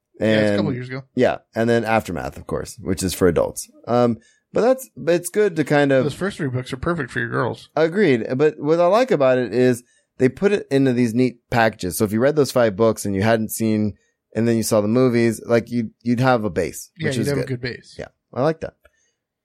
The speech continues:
Speaker 1: All right. Han Solo movie stuff. Are you excited about this?
Speaker 2: I can't tell you.
Speaker 1: I'm getting more excited about this stuff as we go.
Speaker 2: Yes, we do.
Speaker 1: This first thing is there's some set video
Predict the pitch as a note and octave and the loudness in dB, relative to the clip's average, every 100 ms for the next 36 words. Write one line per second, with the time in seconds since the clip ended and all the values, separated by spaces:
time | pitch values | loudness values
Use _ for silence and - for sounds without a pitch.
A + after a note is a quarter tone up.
0 | - G3 - - C#3+ D#3+ D#3 D#3 E3 F3 | -2 0 0 -4 0 0 2 2 2 2
1 | F#3 G#3+ - A3+ C#4+ _ _ _ _ _ | 0 0 0 0 -2 _ _ _ _ _
2 | _ _ _ _ - A2+ E3 E3+ G#2+ G#2 | _ _ _ _ -6 -2 -2 0 2 4
3 | G#2+ - A#2 - _ _ _ _ - F3 | 2 0 -4 -6 _ _ _ _ -10 -8
4 | G3 D#3 D3+ A#2+ - _ _ _ _ _ | -6 -4 -4 -4 -12 _ _ _ _ _
5 | - G#2+ B2 A2 E2+ C#2 C2+ D2 C2 A1 | -4 4 6 6 2 -4 -6 -6 -6 -8
6 | - - G#1+ - B1+ A#1+ A1+ A1+ - C3+ | -12 -10 -12 -12 -16 -14 -14 -14 -8 -8
7 | - B2+ A#2 - A#2 A2+ G3+ A3 F3+ G3 | -6 -10 -10 -14 -10 -2 0 0 0 0
8 | G3 D3+ D3 D#3 C#3 B2+ B2+ B2 B2 A2+ | 0 0 2 0 0 2 4 4 2 -2
9 | - B2+ A#2+ A#2+ G#2+ - - D3+ E3+ - | 0 0 0 -2 -4 -6 -4 0 0 -2
10 | A2+ A2 G#2 G#2 G#2 B2 | -4 -2 0 2 2 2